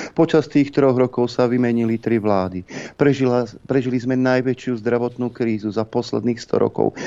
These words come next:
K tomu zdražovania, <laughs> chudoba, napokon vojna u našeho suseda. No boli to ťažké roky pre všetkých,“ napísala na Facebooku. Súčasné krízy nazvala unikátnou skúškou hodnôt,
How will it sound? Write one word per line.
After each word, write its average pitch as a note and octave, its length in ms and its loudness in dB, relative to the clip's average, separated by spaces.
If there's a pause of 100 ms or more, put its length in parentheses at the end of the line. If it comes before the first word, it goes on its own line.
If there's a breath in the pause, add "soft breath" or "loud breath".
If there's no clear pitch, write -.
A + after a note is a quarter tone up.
(180 loud breath)
K - 80 -18
tomu D3+ 260 4
zdražovania, C3+ 1000 0
<laughs> - 40 -20
chudoba, F#3 560 -6 (400 loud breath)
napokon D3+ 640 0
vojna C3+ 400 2
u A#2 160 -2
našeho C3 320 -2
suseda. - 480 -4 (240 loud breath)
No F3+ 160 4
boli E3 320 4
to E3 80 0
ťažké C#3 580 -2
roky A2 300 -6
pre - 160 -6
všetkých,“ - 560 -12
napísala C#2 560 -4
na B1 80 -4
Facebooku. C2+ 560 -2 (400 loud breath)
Súčasné G#2+ 640 2
krízy G#2+ 400 0
nazvala G2+ 420 2
unikátnou A#2 720 0
skúškou G2+ 580 0
hodnôt, F2+ 600 2